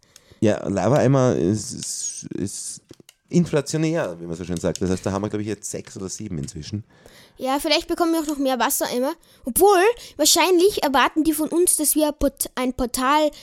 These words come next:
Speaker 2: gießen können. Weil das ist auch möglich, ein Portal
Speaker 1: Okay.
Speaker 2: eben sozusagen mit Wasser und Lava zu gießen. Ähm, viele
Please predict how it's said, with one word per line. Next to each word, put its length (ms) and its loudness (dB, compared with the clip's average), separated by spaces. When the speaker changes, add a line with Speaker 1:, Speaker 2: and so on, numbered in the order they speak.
Speaker 2:
gießen 460 2
können. 460 -4
Weil 120 0
das 120 4
ist 180 0
auch 200 6
möglich, 640 0
ein 100 0
Portal 440 2
Speaker 1:
Okay. 120 -4
Speaker 2:
eben 280 0
sozusagen 380 0
mit 120 -2
Wasser 360 2
und 120 -2
Lava 540 0
zu 320 2
gießen. 640 0
Ähm, 400 0
viele 460 4